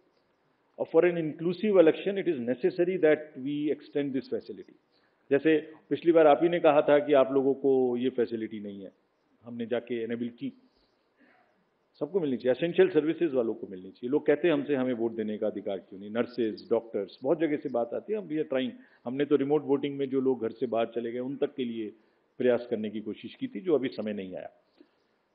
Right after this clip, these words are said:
तो ये जो act कहता है, जो rule कहता है, वो क्लियर, क्लियर कहता है कि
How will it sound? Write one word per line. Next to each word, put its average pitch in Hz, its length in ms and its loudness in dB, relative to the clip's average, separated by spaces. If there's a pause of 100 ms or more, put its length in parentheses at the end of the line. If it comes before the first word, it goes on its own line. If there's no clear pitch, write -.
(140)
तो 185 60 -2
ये 190 520 8 (120)
जो 143 280 2
act 175 260 2
कहता 123 220 4
है, 107 300 -4 (100)
जो 156 180 8
rule 170 220 2
कहता 120 280 0
है, - 180 -8 (840)
वो 170 60 2
क्लियर, 175 380 10
क्लियर 196 300 8
कहता 185 300 2
है 190 120 4
कि 202 560 -10